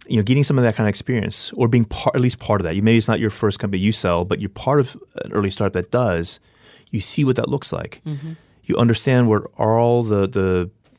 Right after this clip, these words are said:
Speaker 1: the, the difficulties of making, of not considering something at the right time or too late or what have you.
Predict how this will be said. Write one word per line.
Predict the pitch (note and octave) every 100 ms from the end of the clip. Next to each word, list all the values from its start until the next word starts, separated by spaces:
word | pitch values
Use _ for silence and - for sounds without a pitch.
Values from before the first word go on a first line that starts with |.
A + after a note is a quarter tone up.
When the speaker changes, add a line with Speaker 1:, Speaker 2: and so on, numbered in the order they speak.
| _
Speaker 1:
the, | G3 C3
the | G#2+ G#2
difficulties | C3 C#3+ A#2 G#2 E2+ E2+ - -
of | G2 F#2 F2+
making, | G2 G#2+ A#2 G#2+ G2+
of | G2
not | G#2 B2+
considering | C3+ A#2+ G2+ G2 F#2 F#2
something | - - G2+ G2 G2
at |
the | F#2
right | F#2 F2+
time | - B2 A#2 A2+ A2+ G#2+
or | F2+ F2 - - - -
too | F#2+
late | F#2+ G#2+ G#2+ A2
or |
what | G#2+
have | G#2 G#2
you. | G#2